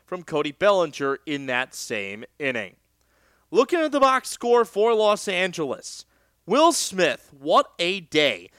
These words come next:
He goes five for six with three R B I and a run scored. Cody Bellinger, two for five with three R B I and a run scored.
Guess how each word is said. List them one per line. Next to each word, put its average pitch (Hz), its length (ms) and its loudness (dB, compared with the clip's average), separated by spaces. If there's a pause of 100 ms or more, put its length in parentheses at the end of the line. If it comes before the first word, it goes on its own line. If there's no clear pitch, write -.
He 262 200 -6
goes 196 280 2
five 285 500 0
for 277 200 -4
six - 640 -2 (260)
with 170 140 -4
three 294 380 0
R 277 200 6
B 208 160 -8
I 190 220 2
and 185 80 -2
a 175 40 0
run 180 240 0
scored. 131 500 -4 (300)
Cody 277 240 2
Bellinger, 220 520 0
two 240 220 -6
for 214 160 -8
five 196 340 2
with 175 160 -8
three 233 220 -2
R 208 120 6
B 180 140 -2
I 165 140 2
and 151 100 0
a - 20 -4
run 143 200 -2
scored. 135 440 -6